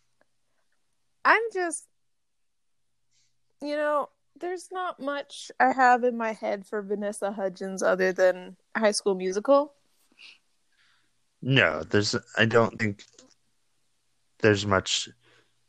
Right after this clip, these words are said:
Speaker 2: in anyone's head for her besides High School Musical.
Speaker 1: Which is good, because I feel like as a person who immediately bought her, um, debut C D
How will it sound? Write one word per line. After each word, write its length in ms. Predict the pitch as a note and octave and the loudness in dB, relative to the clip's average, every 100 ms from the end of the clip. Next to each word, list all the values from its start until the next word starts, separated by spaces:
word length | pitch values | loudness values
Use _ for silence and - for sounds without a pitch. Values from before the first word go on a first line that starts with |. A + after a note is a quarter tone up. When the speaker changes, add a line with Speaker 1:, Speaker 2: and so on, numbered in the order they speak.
| _ _ - | _ _ -2
Speaker 2:
in 120 | G#2+ | 0
anyone's 520 | G2 G2 F#2 F2 E2+ - | 2 4 4 4 2 2
head 200 | E2+ - | 0 2
for 140 | F#2 | 0
her 140 | C3 | 2
besides 400 | C3 C#3 C#3 - | 0 0 0 0
High 100 | - | -2
School 220 | - - B2 | -4 -4 -4
Musical. 520 | F2+ D#3 - - - - _ _ _ _ _ _ _ _ - | -2 -2 -2 -6 -8 -16 _ _ _ _ _ _ _ _ -2
Speaker 1:
Which 200 | F4+ F#4+ | 0 0
is 160 | E4+ - | -2 0
good, 340 | D4+ G3 E3 | 2 2 0
because 320 | G#3 G#3+ A3+ G#3 | -6 -6 -2 -2
I 120 | G#3+ | -4
feel 220 | B3 G#3+ | -2 2
like 340 | G#3 G3+ - _ _ _ _ _ B3+ | 2 0 -6 _ _ _ _ _ 2
as 160 | C4+ | 2
a 60 | C#4 | 0
person 400 | C4 B3+ A#3+ A#3 | -2 -4 -2 -6
who 420 | A#3 A3 G#3 - A3+ | -4 -4 -4 -4 0
immediately 540 | B3 C4+ C#4+ A#3 G#3 | 2 2 2 0 0
bought 320 | F#3+ F3+ - | 2 0 0
her, 480 | - F3+ G#2+ F2+ - - | -6 -4 -4 -6 -6 -2
um, 280 | E3 C3 G#3 | -2 -2 -4
debut 400 | F#3 D3+ - - | -6 -6 -8 -10
C 240 | - F#2+ | -8 -6
D 300 | D3+ F#3 | -4 -4